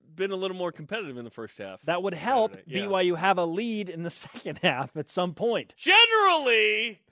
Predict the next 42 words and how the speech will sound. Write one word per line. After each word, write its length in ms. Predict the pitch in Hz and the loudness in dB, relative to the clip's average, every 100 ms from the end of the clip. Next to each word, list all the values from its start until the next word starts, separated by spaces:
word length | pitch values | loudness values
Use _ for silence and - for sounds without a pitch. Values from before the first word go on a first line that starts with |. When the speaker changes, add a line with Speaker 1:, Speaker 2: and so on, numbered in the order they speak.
| _ | _
Speaker 1:
getting 400 | 165 302 339 320 | -6 -4 -2 -4
a 40 | 311 | -4
lead 840 | 349 453 453 370 349 359 349 262 - _ _ | 0 4 8 8 10 8 6 0 -10 _ _
helps 400 | 285 311 - 330 | 2 2 2 -8
you 80 | |
win. 560 | 349 453 453 330 196 160 - | 0 4 6 6 4 -2 -4
Speaker 2:
<laughs> 80 | 175 180 - - 262 - - _ 240 - - - _ _ | -4 -4 -6 -8 -8 -12 -20 _ -16 -12 -14 -14 _ _
Speaker 1:
This 200 | 233 269 | -6 -6
just 280 | - 320 285 | -2 -2 2
in. 260 | 349 311 202 - _ _ _ _ _ _ _ | 4 4 4 -2 _ _ _ _ _ _ _
Speaker 2:
I 140 | 220 | -6
can't 280 | 311 285 285 | -4 -4 -4
believe 360 | 240 185 214 240 | -4 -2 -4 -4
that. 240 | 123 107 | -10 -8
B 120 | 165 | -6
Y 120 | 254 285 | 2 2
U 100 | 294 | 2
has 160 | 202 | -2
not 240 | 190 208 240 | -2 -2 -4
had 180 | 190 | -8
a 60 | 208 | -10
second 380 | - 208 220 208 | -8 -10 -8 -10
half 240 | 180 185 | -10 -10
lead 220 | 170 202 | -6 -6
in 80 | 180 | -6
the 60 | 156 | -6
rivalry 440 | 143 175 196 202 | -2 -2 -2 -6
game 400 | 185 147 127 156 - _ _ _ _ _ _ _ _ _ | -6 -8 -8 -10 -14 _ _ _ _ _ _ _ _ _
since 240 | 214 208 | -6 -6
two 240 | - 180 214 | -8 -6 -4
thousand 580 | 170 160 165 175 175 - _ - | -2 -2 -4 -6 -10 -14 _ -20
ten. 300 | - 202 196 | -6 -2 0
Speaker 1:
That 80 | 254 | 0
makes 240 | 277 - | -2 -2
me 100 | 233 | -10
so 280 | - 185 185 | -8 -2 -2
upset. 440 | 202 - 180 185 - | -2 -6 -10 -10 -8
I 100 | 151 | -8
need 220 | 147 120 | -6 -8
a 20 | |
minute. 240 | 101 98 92 _ _ _ _ _ | -12 -16 -20 _ _ _ _ _
Speaker 2:
You, 160 | 151 | -12